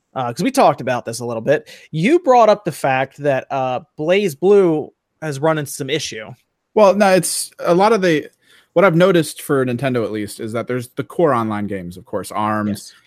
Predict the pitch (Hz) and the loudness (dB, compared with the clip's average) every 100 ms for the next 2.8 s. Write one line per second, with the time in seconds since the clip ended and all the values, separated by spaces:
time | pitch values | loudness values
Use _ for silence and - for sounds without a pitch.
0 | _ - 113 107 104 101 101 98 - 101 | _ -4 -4 -2 -6 -6 -6 -8 -4 -2
1 | 98 95 101 95 92 - 92 _ - 104 | -2 -4 -4 -4 -6 -12 -18 _ -10 -6
2 | 95 98 101 101 - _ 277 | -4 -2 -4 -6 -10 _ -14